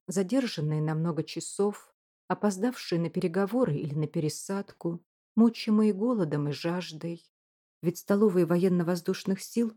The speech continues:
не могли справиться с наплывом посетителей, обычным для кафетериев гражданского аэропорта.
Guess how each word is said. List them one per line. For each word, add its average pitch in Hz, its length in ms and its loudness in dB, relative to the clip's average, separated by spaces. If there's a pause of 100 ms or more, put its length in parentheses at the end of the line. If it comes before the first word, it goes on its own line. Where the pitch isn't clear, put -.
(340)
не 190 100 4
могли 220 280 4
справиться 147 540 0
с - 100 -10
наплывом 139 440 0
посетителей, 147 880 -2 (240)
обычным 175 560 0
для 143 160 0
кафетериев 156 580 0
гражданского 143 720 -2
аэропорта. 160 840 -4